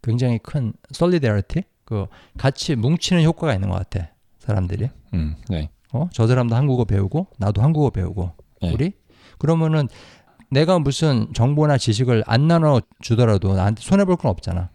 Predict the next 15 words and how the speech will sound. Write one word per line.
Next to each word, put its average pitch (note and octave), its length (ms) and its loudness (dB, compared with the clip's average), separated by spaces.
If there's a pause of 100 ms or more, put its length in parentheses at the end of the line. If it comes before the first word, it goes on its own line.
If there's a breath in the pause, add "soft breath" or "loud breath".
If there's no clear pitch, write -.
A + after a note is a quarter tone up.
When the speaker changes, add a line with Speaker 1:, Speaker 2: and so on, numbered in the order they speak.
(280)
Speaker 2:
네. G2 80 0
Speaker 1:
그치? D#2+ 180 -4 (340)
Speaker 2:
네. E2+ 160 -2
Speaker 1:
그리고 B2+ 220 0
반대로 B2 420 2
내가 A2 340 2
뭔가를 G#2 300 2
공유한다고 B2 840 2
해서 G#2 180 0
내가 G2+ 480 0
뭐 G2 460 -2
이득을 B2+ 340 2
보는 G2+ 260 0
것도 G2 220 -4
없고. F#2 340 -10